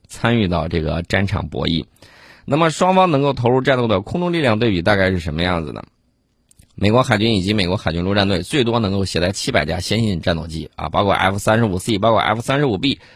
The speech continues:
包括F十八E F G，包括这个F十八C D等型号。我们呢，大概有一千三百架先进的战机可以投入啊，比如说歼二零、苏三五、歼十六、歼十五、歼十系列的、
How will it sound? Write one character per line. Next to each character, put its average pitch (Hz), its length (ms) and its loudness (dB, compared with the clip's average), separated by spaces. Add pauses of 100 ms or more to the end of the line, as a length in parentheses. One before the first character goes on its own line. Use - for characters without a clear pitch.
(140)
包 107 120 0
括 110 80 4
F 107 420 -2
十 - 180 -6
八 110 160 4
E 123 200 0
F 107 220 0
G， 135 260 -2
包 101 180 0
括 87 160 0
这 82 80 -2
个 82 120 -4
F 95 220 -4
十 - 140 -8
八 90 160 0
C 107 160 -6
D 107 140 -2
等 82 240 -8
型 80 240 -8
号。 120 160 0 (520)
我 202 160 4
们 143 140 2
呢， 160 160 2
大 127 140 2
概 117 220 4
有 80 520 0
一 98 80 -4
千 98 280 -2
三 135 260 0
百 85 120 0
架 87 160 -4
先 107 300 0
进 104 120 0
的 82 100 -4
战 85 180 -2
机 87 140 -2
可 98 160 -4
以 80 180 -2
投 71 220 -4
入 80 200 -4 (120)
啊， 82 180 -2
比 82 120 -4
如 82 60 -2
说 87 140 -2
歼 110 160 2
二 110 100 4
零、 87 220 0
苏 117 180 -6
三 117 220 2
五、 87 100 -2
歼 107 200 0
十 110 120 -6
六、 113 160 2
歼 110 220 0
十 - 140 -2
五、 92 160 0
歼 113 200 0
十 110 300 -2
系 - 140 -4
列 92 180 0
的、 71 100 -6